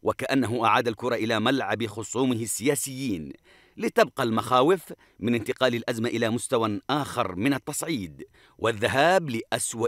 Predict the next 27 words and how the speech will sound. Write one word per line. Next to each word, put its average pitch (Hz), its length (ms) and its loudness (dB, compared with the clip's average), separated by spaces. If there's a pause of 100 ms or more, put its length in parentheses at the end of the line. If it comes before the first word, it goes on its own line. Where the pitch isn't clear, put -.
الاحتمالات. 117 1040 -2 (380)
لكن 147 680 4 (400)
هناك 220 300 2
من 220 240 4
يرى 104 260 2 (360)
أن 117 180 2
تأجيل 131 400 0
تظاهرة 139 460 0
السبت - 520 -6 (320)
التي 104 240 -4
دعا 104 280 2
لها 107 160 -2
السيد 110 400 -4
الصدر 180 520 -2 (420)
يمثل 117 580 0
رسالة 110 880 -2 (100)
إيجابية، 139 800 -2 (480)
إلا 117 160 0 (100)
أن 123 120 2
هذا 113 220 0
التأجيل 170 720 -4 (240)
لا 87 180 -6
يعني 110 420 2
الإلغاء، 170 640 2 (640)
لتبقى 214 460 2
الأيام 117 580 0
المقبلة 160 640 2